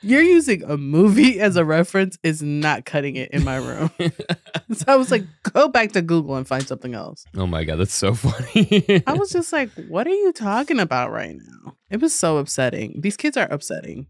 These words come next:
Speaker 2: I will
Speaker 1: Sorry, we
Speaker 2: say
Speaker 1: drifted off really bad.
Speaker 2: It's all good. This, this is a long show. We can just chit chat about whatever. But I will say, if I was gonna be a teacher, I think it would be middle school. I
Speaker 1: Yeah.
Speaker 2: had the best time in middle school ever. Like,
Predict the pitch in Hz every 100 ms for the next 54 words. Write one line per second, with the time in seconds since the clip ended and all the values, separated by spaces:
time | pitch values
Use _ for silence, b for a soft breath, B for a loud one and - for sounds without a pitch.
0 | _ - 131 208 185 131 120 180 - 147
1 | 151 151 151 151 131 139 131 143 107 127
2 | 107 104 98 90 92 113 131 123 120 123
3 | 101 107 104 113 110 107 120 85 - 107
4 | 98 98 92 90 90 85 95 90 80 90
5 | - 113 131 127 139 135 143 110 117 113
6 | 117 104 104 110 117 113 123 113 135 95
7 | 98 110 98 95 90 85 82 82 - 73
8 | 64 62 - 110 139 131 131 101 101 -
9 | - 92 98 92 90 95 - 107 95 -
10 | 87 87 98 110 - - 87 87 85